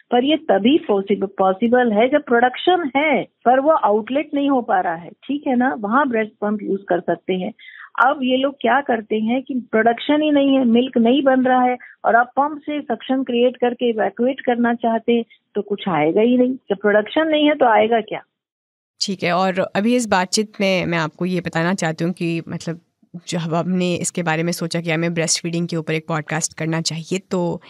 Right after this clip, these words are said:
Speaker 2: इसके पीछे एक रीज़न था, और reason वो ये था कि, अ, British study है जो भी हाल ही में, अ, journal में publish हुई है, उसमें ये कहा गया है कि आप जितना लंबा, अ, ब्रेस्ट फीड कराते हैं अपने बच्चे को, उससे उसका जो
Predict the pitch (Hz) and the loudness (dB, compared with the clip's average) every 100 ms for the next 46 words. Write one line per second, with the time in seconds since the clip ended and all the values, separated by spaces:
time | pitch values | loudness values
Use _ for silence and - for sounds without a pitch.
0 | - - - 254 233 214 262 240 214 202 | -12 -6 -4 -4 -4 -2 -2 -2 -2 -2
1 | 180 165 160 165 190 180 185 185 220 233 | -2 -2 -2 -2 -2 -2 -2 -2 0 0
2 | 240 180 175 170 175 - 185 180 180 - | -2 -2 -4 -4 -6 -4 -4 -4 -6 -12
3 | - - 170 165 170 185 247 240 - - | -20 -8 -2 -2 -2 -2 -2 0 -2 -4
4 | - - 170 190 175 170 170 175 147 170 | -6 -4 -2 -2 -2 -4 -4 -6 -4 -2
5 | 185 202 185 160 - - - _ 160 156 | 0 0 -2 -4 -10 -20 -20 _ -6 -4
6 | 151 175 175 175 180 185 180 170 170 - | -4 -2 -2 -2 0 -2 -4 -4 -2 -2
7 | 165 165 170 - - - - 240 285 285 | -4 -4 -6 -6 -12 -12 -6 -2 0 0
8 | 285 208 220 214 180 180 196 220 220 233 | -2 -2 -2 -2 -2 -2 -4 -2 -4 -2
9 | 226 _ _ - 202 - _ 208 202 - | -6 _ _ -2 -2 -4 _ -6 -4 -2
10 | 233 240 214 - _ - 180 175 175 156 | 0 0 -2 -4 _ -6 -2 0 0 -2
11 | - - - - 147 175 175 180 185 - | -6 -20 -20 -10 -4 -4 -2 -2 -4 -4
12 | 202 - 175 147 190 196 190 170 175 160 | -6 -2 -2 -2 -2 -2 -2 -4 -6 -4
13 | 165 - 208 202 - 220 - 262 220 - | -6 -6 -2 -4 -4 -6 -2 -2 -2 -4
14 | 220 | -4